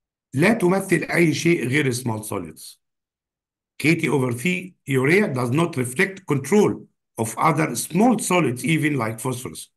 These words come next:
Even K T over V is a poor measure of control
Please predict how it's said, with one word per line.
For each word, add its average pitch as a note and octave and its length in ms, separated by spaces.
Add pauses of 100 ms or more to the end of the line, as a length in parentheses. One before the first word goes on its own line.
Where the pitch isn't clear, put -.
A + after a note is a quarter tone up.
(1400)
Even D#3+ 460
K F3 180
T F3 120
over C3+ 220
V D3 300 (100)
is C3 120
a A#2+ 80
poor G#3 260
measure D3 360 (100)
of A#2 180
control E3 460